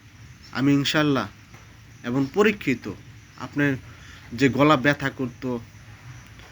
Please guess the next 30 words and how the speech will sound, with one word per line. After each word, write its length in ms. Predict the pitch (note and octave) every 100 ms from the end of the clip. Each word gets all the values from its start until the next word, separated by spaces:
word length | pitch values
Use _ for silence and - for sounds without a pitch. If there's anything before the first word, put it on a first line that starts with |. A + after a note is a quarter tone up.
| - - - - -
আপনার 280 | - C3 C#3+
এই 60 | C3+
গলা 220 | C3+ C#3+
ব্যথাটা 320 | C#3+ C#3+ C3+
একদম 300 | C3 B2 C#3 C3+
চলে 220 | D3 C#3+
যাবে। 220 | B2 F#2 E2+ - - - - - - - - - - - B2
গলা 240 | C#3 C#3+
ফুলে 320 | - D#3 D#3
যেত, 240 | D3 C#3 D3 D#3 -
ইনশাল্লাহ 480 | C3+ B2 C#3+ C#3 D#3
এটাও 240 | B2 B2
চলে 280 | A#2+ C3+ C3
যাবে। 240 | C3 C#3+ D#3+ - - - - - - - - A#2+
আর 280 | - A#2+ A#2 A#2+ - - - - -
বিশেষ 280 | C3 E3 -
করে 260 | D#3+ D3+
যে 340 | C3 C#3+ C#3 - C3
এই 140 | E3
রোগটা 300 | D#3+ F3 -
একদম 280 | C#3+ C#3+ D3
স্থায়ীভাবে 560 | C3+ - D3+ D3 C#3 E3 - - -
চলে 200 | E3 D#3+
যাবে, 200 | B2 F#2+ - -
তবে 160 | D3+
আপনারা 280 | D#3 D#3+ D#3
সঠিক 300 | - D3+ C3
নিয়মে 200 | C#3 C#3
ব্যবহার 280 | C#3+ C#3+ B2
করবেন, 360 | C3 B2 C#3